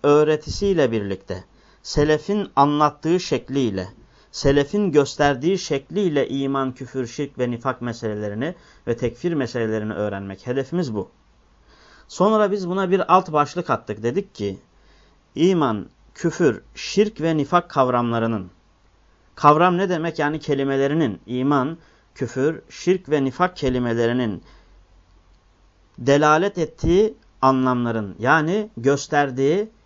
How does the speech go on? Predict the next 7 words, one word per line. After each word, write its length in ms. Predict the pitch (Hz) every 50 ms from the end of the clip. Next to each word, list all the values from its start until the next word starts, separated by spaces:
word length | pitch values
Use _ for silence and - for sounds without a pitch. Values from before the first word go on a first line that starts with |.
| _ _ _ -
içerdiği, 720 | 127 - - 156 143 139 131 123 127 139 151 180 202 196
içerisinde 680 | - 117 - 151 135 143 135 - - 147 147 165 160 131
barındırdığı 680 | 135 135 139 139 135 123 139 131 131 123 151 175 - -
anlamların 720 | 135 131 127 123 120 117 117 110 110 113 135 175 208 220 _ _ _ _ _ _ _ _ _ _ _ _ -
ve 180 | 120 131 180 185
tekfir 460 | - - 165 165 - - - 214 202
meselelerinin 1040 | 185 151 139 131 131 - 131 120 117 110 104 104 101 101 107 117 147 190 202 202